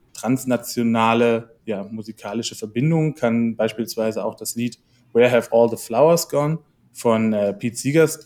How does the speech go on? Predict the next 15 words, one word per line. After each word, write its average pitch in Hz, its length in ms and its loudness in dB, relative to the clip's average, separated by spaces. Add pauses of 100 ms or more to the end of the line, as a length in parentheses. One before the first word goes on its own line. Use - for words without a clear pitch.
(120)
dienen. 175 500 0
Seeger 156 280 4
komponierte 143 600 0
das 120 220 -2
Lied 123 220 -2
neunzehnhundertfünfundfünfzig. 165 1300 2 (480)
Zweiundsechzig 143 680 2
wurde 131 200 4
es 120 160 0
zuerst, 120 560 -2
äh, 110 180 0
von 110 240 -6
Marlene 107 340 -4
Dietrich 139 540 -8
auf 107 300 -8